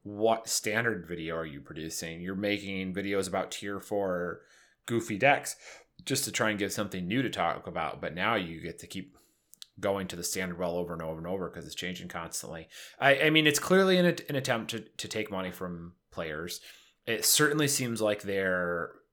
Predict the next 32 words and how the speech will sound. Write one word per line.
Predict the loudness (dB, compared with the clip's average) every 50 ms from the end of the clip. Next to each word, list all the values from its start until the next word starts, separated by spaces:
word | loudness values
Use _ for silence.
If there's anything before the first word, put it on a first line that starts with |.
| _ _ _ -4
going | -2 -2 0 0 -2 -6
to | -6 -8 -4
roughly | 0 0 0 0 0 -4 -4 -4
try | -2 -2 -2 -2
and | -2 -2 -2
move | -4 -4 -4
their | -4 -6
player | -6 -4 -4 -4 -2
base | -2 -4 -4 -4 -4
over | -6 -4 -4
to | -4 -4
Alchemy | -6 -6 -8 -10 -12 -10
'cause | -8 -8 -8
it | -8 -8
will | -6
make | -6 -6 -8 -8 -8
them | -6 -4
more | -4 -2 -2
money, | -2 -4 -6 -6 -8 -10 -10 -6
and | -2 0 2 4 4 2 2 0
they | 0
get | -2 -2 -6
to | -6 -4
tell | -2 -2 -2 -2 -4 -16 _ _ -16 -6
players | -4 -2 -2 0 -2 -2 -4
that | -4 -4 -4
it | -6
is | -6 -6
more | -6 -6 -6 -6
interesting | -6 -8 -6 -4 -4 -4 -4 -6 -6 -8
and | -8 -10
exciting | -8 -6 -4 -4 -4 -6 -6 -10 -10 -12